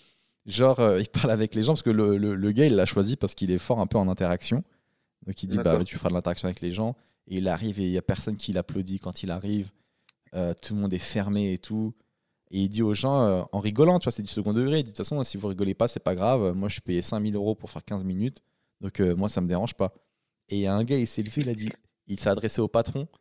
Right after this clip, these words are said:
Speaker 1: Il a dit, « Ah, Hicham, jure, lui, il est payé cinq mille euros pour faire quinze minutes.
Speaker 2: <laughs>
Speaker 1: C'est vrai. Eh, moi, je te fais pareil pour deux chichas pommes. »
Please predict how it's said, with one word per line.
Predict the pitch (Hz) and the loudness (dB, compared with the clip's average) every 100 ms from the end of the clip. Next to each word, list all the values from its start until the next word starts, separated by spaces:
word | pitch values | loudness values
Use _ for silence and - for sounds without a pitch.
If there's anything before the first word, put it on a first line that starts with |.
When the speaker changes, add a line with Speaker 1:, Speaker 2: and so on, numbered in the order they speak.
| _ - | _ -10
Speaker 1:
Il | 123 | -4
a | |
dit, « | 147 | 2
Ah, | 208 | 2
Hicham, | 202 - 220 156 _ - | 4 4 4 2 _ -4
jure, | 139 233 226 | 0 4 6
lui, | 233 | 6
il | 220 | 6
est | |
payé | - 220 | 4 2
cinq | - 226 | 4 4
mille | 233 233 | 6 6
euros | 240 | 6
pour | 208 | 2
faire | 269 - | -4 0
quinze | 233 226 | 2 6
minutes. | 233 247 214 - | 8 8 6 4
Speaker 2:
<laughs> | 170 - 196 - 180 | 2 4 2 4 4
Speaker 1:
C'est | - | 8
vrai. | 220 254 254 - - - | 8 8 6 2 -4 6
Eh, | 233 | 8
moi, | 233 240 | 8 6
je | |
te | - | 6
fais | 208 220 | 4 8
pareil | 233 254 240 | 8 8 6
pour | 208 190 | 6 6
deux | 226 | 6
chichas | 240 233 - 226 | 6 6 4 4
pommes. » | 247 214 | 6 6